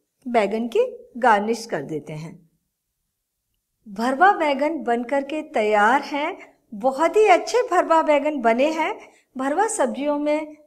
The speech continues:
थोड़े से तेल मसाले ज़्यादा लगते हैं, लेकिन इनका स्वाद एकदम अलग और बहुत अच्छा होता है। तो कभी-कभी तो हम ये भरवा सब्जियां बना करके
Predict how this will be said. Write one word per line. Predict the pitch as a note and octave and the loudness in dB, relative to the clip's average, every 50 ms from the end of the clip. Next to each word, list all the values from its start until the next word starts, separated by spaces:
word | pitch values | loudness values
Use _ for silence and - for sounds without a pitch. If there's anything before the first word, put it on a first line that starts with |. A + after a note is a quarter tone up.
| _ _ - | _ _ -4
थोड़े | D4 C4+ C4+ C4+ | -2 0 0 -2
से | C4+ D#4 C#4+ | -2 -4 -6
तेल | C4 - - D4+ D4 D#4+ F4+ F4+ D#4+ | -6 -6 -6 -4 -2 0 -2 -2 -2
मसाले | C#4 A#3 G#3+ G#3 - - A#3+ G#3+ G#3+ A#3 B3 B3+ C#4 C4+ - - - - - G3 | -4 -6 -6 -8 -6 -2 -2 0 2 2 2 2 2 0 -6 -14 -20 -20 -20 -14
ज़्यादा | F3 G#3+ G#3 F3+ F3+ A3 C4 | -2 0 0 0 2 0 0
लगते | C#4+ C#4 A#3+ - - - G#3 | 0 0 -2 -6 -6 -6 -8
हैं, | G3+ G#3 A3 A#3 C#4+ - - - _ _ _ _ _ B3 | -6 -6 -8 -10 -10 -12 -16 -20 _ _ _ _ _ -10
लेकिन | A#3+ B3+ B3 - D4 C4+ B3+ | -10 -10 -8 -8 -10 -10 -10
इनका | A#3+ A#3 - B3+ | -10 -10 -10 -12
स्वाद | A3+ A3+ - - G#3 F#3 F#3+ G3 A3 A3 - - - _ _ _ - | -10 -10 -10 -6 -4 -4 -2 -4 -4 -6 -12 -20 -20 _ _ _ -10
एकदम | G3 F#3 F3+ G#3 G3+ G3+ G3+ - - _ - | -10 -8 -6 -8 -8 -8 -8 -12 -18 _ -12
अलग | G3 F#3 F#3+ A3+ C4 C4+ - - - _ _ _ - | -10 -6 -4 -4 -4 -6 -8 -14 -20 _ _ _ -14
और | A3+ A3 G#3+ | -12 -12 -12
बहुत | F#3 - - G3 F3+ - D4 E4+ E4+ | -12 -16 -14 -16 -14 -8 -6 -4 -4
अच्छा | B3+ F#3+ - - A3+ | -4 -6 -6 -8 -8
होता | G3 F3 D#3+ D3 - E3 | -8 -8 -8 -14 -14 -14
है। | D#3+ D3+ D#3 D#3+ _ _ _ _ _ _ _ _ _ - | -16 -14 -16 -20 _ _ _ _ _ _ _ _ _ -10
तो | G3+ G3 | -10 -10
कभी-कभी | G3 - - - G#3+ G3 G#3+ D4+ D#4+ F#4 E4+ D#4 F#4 | -10 -10 -4 0 0 2 2 2 2 2 2 2 2
तो | F4+ - A4+ | 2 2 0
हम | G#4 G#4 E4 D#4+ | 0 0 -2 0
ये | E4 F4+ | -2 -4
भरवा | E4+ D4+ D#4 C4 A#3+ C4 C4+ | -4 -2 -2 0 0 0 -2
सब्जियां | C4 - C4 G3+ F#3+ A3 B3 B3 A#3 | 0 -2 -6 -6 -4 -2 -2 -2 -2
बना | G#3+ G#3 F#3+ F3+ F#3 F3+ | -2 -4 -4 -4 -6 -6
करके | - A#3 G#3+ A3 - G#4 C5+ C5+ - - | -6 -8 -8 -4 0 0 0 0 -2 -10